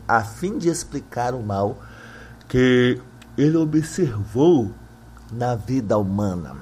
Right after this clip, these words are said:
Ele diz no versículo sete: "Todo trabalho do homem visa encher a barriga", né? Ou todo o trabalho do homem é pra sua boca.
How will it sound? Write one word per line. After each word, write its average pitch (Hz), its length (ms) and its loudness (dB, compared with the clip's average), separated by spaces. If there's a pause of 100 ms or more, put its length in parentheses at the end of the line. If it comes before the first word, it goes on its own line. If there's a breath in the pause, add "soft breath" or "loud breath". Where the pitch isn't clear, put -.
(120)
Ele 135 180 2
diz 143 240 0
no 147 100 0
versículo 135 580 -2
sete: - 540 -4 (160)
"Todo 214 300 10
trabalho 117 560 0
do 107 180 -2
homem 98 480 -2 (180)
visa 113 760 -2 (300)
encher 113 480 0
a 117 80 4
barriga", 113 720 0 (100)
né? 104 320 -2 (340 loud breath)
Ou 101 140 4
todo 120 260 2
o 110 40 -2
trabalho 110 440 4
do 98 140 -2
homem 110 240 0
é 98 60 -2
pra 107 240 -4
sua - 280 -2
boca. 117 540 0